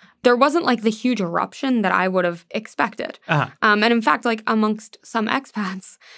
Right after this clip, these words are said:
Speaker 2: this summer, there was, like, a joke about, like, "Yeah, you know, I had to use the A U internet, so, like, now China has all my information."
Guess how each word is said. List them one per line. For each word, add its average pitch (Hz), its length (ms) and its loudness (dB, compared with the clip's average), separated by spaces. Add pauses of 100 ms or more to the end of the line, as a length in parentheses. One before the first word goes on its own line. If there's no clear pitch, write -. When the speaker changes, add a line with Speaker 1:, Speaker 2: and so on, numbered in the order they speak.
(180)
Speaker 2:
this 214 200 -2
summer, 269 380 4
there 196 160 2
was, 196 140 -2
like, 185 260 -2
a 202 100 0
joke - 580 -4 (280)
about, - 300 6
like, 220 180 2
"Yeah, 349 340 2
you 277 140 2
know, 202 220 4
I 196 100 4
had 190 160 0
to 214 100 -2
use 202 220 -2
the 202 140 -2
A 196 100 0
U 202 540 -2
internet, 196 400 0
so, 190 100 -6
like, 180 180 -4
now 175 220 -2
China 196 240 0
has 190 160 0
all 202 120 2
my 196 140 2
information." 202 760 -2